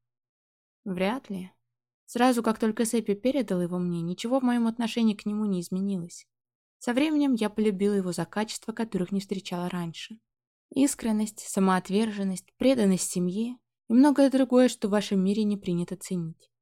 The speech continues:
Хорошо подумав, ответила я. «А для чего вы интересуетесь?» «Понимаете, мне в супруге досталась легкомысленная женщина, а магия моего рода мало того, что давит на её восприятие меня как мужчины,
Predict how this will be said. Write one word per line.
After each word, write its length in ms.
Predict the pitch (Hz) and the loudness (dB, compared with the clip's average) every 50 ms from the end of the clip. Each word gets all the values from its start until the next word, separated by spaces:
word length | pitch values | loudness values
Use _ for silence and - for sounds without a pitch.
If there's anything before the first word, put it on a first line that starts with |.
| _ _ _ _ _ _ _ _ | _ _ _ _ _ _ _ _
Хорошо 260 | - 208 208 202 - 190 | -2 0 0 0 -2 -4
подумав, 480 | - 202 185 - 240 262 285 262 - | -2 -2 -2 0 2 2 2 2 0
ответила 460 | 240 226 - 202 196 202 208 202 202 | -2 -2 0 -2 -2 -2 -2 -4 -4
я. 300 | 208 196 - 175 165 165 _ _ _ _ _ _ _ _ _ _ _ _ _ - | -4 -4 -6 -8 -10 -12 _ _ _ _ _ _ _ _ _ _ _ _ _ -4
«А 80 | 190 | -2
для 120 | 175 196 220 | 0 0 0
чего 280 | - - 277 277 262 | 0 -2 -2 -2 0
вы 120 | 220 190 180 | 0 2 0
интересуетесь?» 920 | 180 175 202 202 208 202 - 240 214 185 170 - - 196 214 - - _ _ _ _ _ _ _ _ _ _ _ _ _ _ _ _ _ _ _ - | 0 0 -2 -2 -4 -4 -2 -2 -2 -2 -4 -6 -14 -16 -16 -18 -20 _ _ _ _ _ _ _ _ _ _ _ _ _ _ _ _ _ _ _ -6
«Понимаете, 720 | - 185 190 220 269 311 311 247 - - - 175 202 196 _ _ _ _ _ _ - | -4 -2 0 0 0 0 -2 -4 -6 -8 -10 -10 -10 -12 _ _ _ _ _ _ -6
мне 220 | - 175 208 254 | -2 0 0 0
в 40 | - | 0
супруге 400 | - 240 226 - 294 311 - 240 | -2 -4 -2 0 -2 0 0 0
досталась 480 | 180 190 196 196 - 262 269 262 - - | 0 -2 -2 -2 0 0 0 0 -2 -4
легкомысленная 720 | 254 - - - 247 240 240 240 - 233 220 220 233 226 | -8 -6 -4 -2 0 0 0 -2 -2 -2 0 2 2 0
женщина, 600 | 214 202 180 160 147 - - - 165 165 180 196 _ _ _ _ _ _ _ _ - | 0 0 -2 -2 -4 -8 -10 -12 -12 -12 -14 -16 _ _ _ _ _ _ _ _ -4
а 100 | - 196 | 0 2
магия 340 | 202 220 233 226 220 220 208 | 4 4 4 2 2 0 0
моего 360 | 208 214 214 214 214 233 247 | 2 2 0 0 0 -2 -2
рода 280 | 254 254 262 220 185 185 | -2 -2 -2 0 0 0
мало 300 | 185 208 226 226 202 196 | 0 2 2 2 0 0
того, 300 | - 202 196 196 214 202 | 0 0 2 2 2 0
что 180 | - - 196 | 0 -4 -4
давит 380 | 175 180 208 208 196 175 - - | -2 0 0 0 0 -2 -2 -2
на 60 | 175 | -2
её 220 | 180 180 185 196 | -2 0 0 -2
восприятие 680 | 180 185 - - - - 190 190 196 185 190 - 175 175 | -2 -4 -6 -6 -4 -2 0 0 0 -2 -2 -2 -2 0
меня 240 | 180 185 190 185 | 0 0 0 -2
как 180 | 175 170 - - | -4 -6 -6 -4
мужчины, 600 | 170 175 - - - - 277 269 214 165 180 | -4 -4 -4 -6 -6 -4 -4 -2 -2 -4 -6